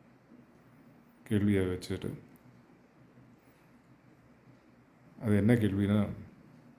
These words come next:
"மலையினும் பெரிது எது? கடலினும் பெரிது எது? உலகினும் பெரிது எது?"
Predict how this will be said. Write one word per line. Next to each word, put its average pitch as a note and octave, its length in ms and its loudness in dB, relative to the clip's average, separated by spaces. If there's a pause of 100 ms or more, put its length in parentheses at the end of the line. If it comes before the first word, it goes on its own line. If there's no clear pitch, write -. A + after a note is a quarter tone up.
(760)
"மலையினும் B2+ 580 6
பெரிது G2+ 400 2
எது? F#2+ 220 -4 (1500)
கடலினும் B2 560 6
பெரிது G#2+ 380 4
எது? G2 400 -4 (1400)
உலகினும் A#2+ 460 8
பெரிது G2+ 420 0
எது?" E2+ 220 -6